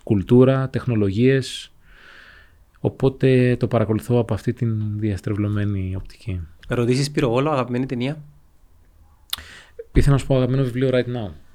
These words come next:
Speaker 2: Το right now.
Speaker 1: Ναι, το ξεκίνησα χθες, λέγεται Protocol.
Speaker 2: Ποιος το γράφει το right now;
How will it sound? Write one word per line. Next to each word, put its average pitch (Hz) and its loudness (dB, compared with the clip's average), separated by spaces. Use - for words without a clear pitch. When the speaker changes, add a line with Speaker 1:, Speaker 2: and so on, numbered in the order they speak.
Speaker 2:
Το 113 -4
right 123 0
now. 110 -2
Speaker 1:
Ναι, 117 -2
το 113 -6
ξεκίνησα 120 -2
χθες, 131 2
λέγεται 131 0
Protocol. 131 4
Speaker 2:
Ποιος 143 -8
το 151 -8
γράφει 156 -8
το 151 -8
right 143 -14
now; 147 -10